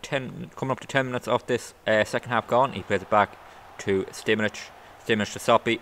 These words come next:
down to Abada. Can Abada get across? And he can. Moder, oh! If that was Alex Buena, I would have been more confident for sure, but it stays two nil. Abada with a corner here. He whips it in towards the near post.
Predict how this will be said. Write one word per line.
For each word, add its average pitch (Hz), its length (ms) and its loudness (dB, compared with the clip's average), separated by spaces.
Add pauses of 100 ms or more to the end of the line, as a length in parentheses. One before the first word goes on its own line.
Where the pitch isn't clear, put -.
down 113 180 4
to 107 140 2
Abada. 117 400 8
Can 113 120 -6
Abada 123 260 6
get 123 100 4
across? 139 300 6
And 139 80 -2
he 131 40 -6
can. 180 300 8 (140)
Moder, 202 340 10
oh! 147 800 12 (420)
If 123 120 -2
that 135 80 6
was 127 100 6
Alex 135 240 8
Buena, 135 420 2
I - 80 0
would 117 140 4
have 113 60 2
been 113 60 -2
more 127 160 2
confident 127 400 2
for 107 100 -10
sure, 120 340 2 (160)
but 90 100 -8
it 87 80 -6
stays 107 240 0
two 107 160 -2
nil. 107 180 -2 (1500)
Abada 92 320 6
with 90 100 4
a - 20 0
corner 98 320 0
here. 95 180 0
He 87 60 -2
whips 98 280 -2
it 104 60 -2
in 104 100 0
towards 107 180 -2
the 113 60 -8
near 117 120 2
post. 127 300 2